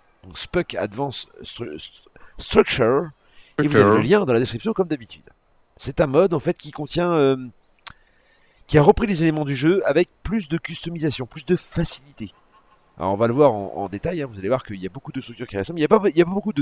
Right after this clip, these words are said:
Speaker 1: nouvelles structures. Ce n'est pas l'idée, le but c'est déjà de, d'améliorer les structures déjà existantes. Améliorer ou rendre possiblement customisable par rapport au serveur où vous êtes. Mais j'y reviendrai après.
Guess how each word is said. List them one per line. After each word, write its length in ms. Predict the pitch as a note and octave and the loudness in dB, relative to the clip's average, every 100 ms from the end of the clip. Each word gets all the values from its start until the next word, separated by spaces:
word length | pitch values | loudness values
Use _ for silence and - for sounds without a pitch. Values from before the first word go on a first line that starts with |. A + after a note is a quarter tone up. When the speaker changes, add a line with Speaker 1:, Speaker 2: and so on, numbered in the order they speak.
| B2 | -4
Speaker 1:
nouvelles 300 | D#3+ F#3 D#3 | 2 2 2
structures. 640 | - C3+ - C3 E3 A#2+ - _ _ _ - | -2 -14 -14 -8 -8 -8 -14 _ _ _ -12
Ce 120 | - | -6
n'est 80 | C3 | 0
pas 100 | F3 | 0
l'idée, 240 | C3 F3 | 0 0
le 80 | C#3+ | 0
but 180 | D3+ - | -4 -10
c'est 80 | A#2+ | -4
déjà 180 | B2 F3 | -2 -2
de, 220 | B2+ A#2 - | -2 0 2
d'améliorer 520 | F3 F#3 E3 D3 F3+ _ - | 2 2 0 0 -4 _ -12
les 100 | - | -6
structures 300 | C#3+ C3 F#3 | -6 -6 -4
déjà 180 | C#3+ C3 | -2 0
existantes. 500 | D#3+ G2+ - - _ _ _ _ _ _ _ - _ _ _ _ _ _ _ - | 0 -4 -16 -18 _ _ _ _ _ _ _ -20 _ _ _ _ _ _ _ -8
Améliorer 600 | C3 C3 B2+ C3 F#3 - | -6 -4 2 4 4 4
ou 360 | F#3+ G#3+ F3+ - | 0 0 0 -6
rendre 600 | G2 C3 F3+ E3 F3 E3 - _ _ _ _ - | -4 0 2 2 0 -2 -8 _ _ _ _ -2
possiblement 480 | F#3 F3 E3 E3 F#3 | -2 0 0 0 -2
customisable 640 | D3 F3 D#3+ C3+ F#3+ E3+ | -4 -4 0 4 4 4
par 100 | C3 | 0
rapport 200 | B2+ F3 | 2 0
au 40 | |
serveur 320 | C3+ D3+ E3+ D3 | 0 0 0 0
où 40 | |
vous 160 | A#2+ - | -4 -14
êtes. 200 | _ _ _ _ - | _ _ _ _ -6
Mais 60 | B2+ | 0
j'y 80 | F3 | 2
reviendrai 260 | F#3 G3+ | 4 4
après. 240 | E3+ - | 2 2